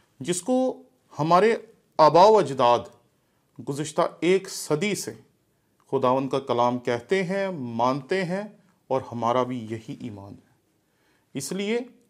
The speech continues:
मैंने सोचा कि हम आपकी खिदमत में ये पेश कर सकें इस हकीकत को कि असल मतन ला तब्दील है और इसके बीच में हमारा और कैथोलिक बाइबल का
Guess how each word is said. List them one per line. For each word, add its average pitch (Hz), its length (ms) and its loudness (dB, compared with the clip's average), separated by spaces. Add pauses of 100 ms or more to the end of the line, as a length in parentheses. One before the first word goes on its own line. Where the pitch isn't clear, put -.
(680)
मैंने 160 240 -2
सोचा 190 380 2
कि 233 140 -2
हम 196 220 2
आपकी 180 280 0
खिदमत 180 280 -4
में 196 140 -4
ये 190 100 0
पेश 180 320 2
कर 135 160 -2
सकें - 360 -12 (580)
इस 175 180 -4
हकीकत 160 440 -4
को 110 120 -14 (800)
कि 147 40 -2 (240)
असल 302 340 8
मतन 127 340 2 (840)
ला 123 320 4
तब्दील 107 440 -6
है - 240 -16 (1040)
और 135 460 4
इसके 220 320 -2
बीच 202 280 -4
में 170 340 -4 (540)
हमारा 143 440 4
और 156 380 0
कैथोलिक 151 400 -4
बाइबल 127 320 0
का 135 200 -2